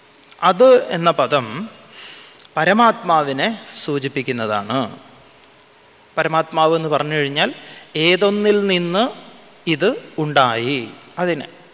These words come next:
തത്. ഇതിനെ അധശബ്ദം കൊണ്ട് ശാന്തി മന്ത്രത്തിൽ സൂചിപ്പിക്കുന്നുണ്ട്.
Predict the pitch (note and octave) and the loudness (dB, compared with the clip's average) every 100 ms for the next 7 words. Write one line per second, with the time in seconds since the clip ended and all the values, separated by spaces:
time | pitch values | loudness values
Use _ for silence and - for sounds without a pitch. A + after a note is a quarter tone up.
0 | - A#2+ - - - - - _ _ _ | -6 -6 -8 -18 -20 -20 -20 _ _ _
1 | _ _ _ _ _ _ _ _ _ _ | _ _ _ _ _ _ _ _ _ _
2 | - - - - _ _ _ F3 A#3 A#3+ | -20 -20 -20 -20 _ _ _ -2 0 0
3 | - - F3+ B3 - A#3 G3+ F3+ G#3 G3+ | -2 0 4 4 4 4 2 2 2 0
4 | G3 G3 - - - - - F#3 F3+ F#3+ | 0 0 -2 -8 -20 -10 0 0 2 2
5 | F3 E3 D#3+ E3+ E3+ - - - D3 C#3+ | 2 0 -2 0 -2 -2 -6 -4 -4 -4
6 | C#3 C3 A#2+ G#2+ | -4 -6 -6 -10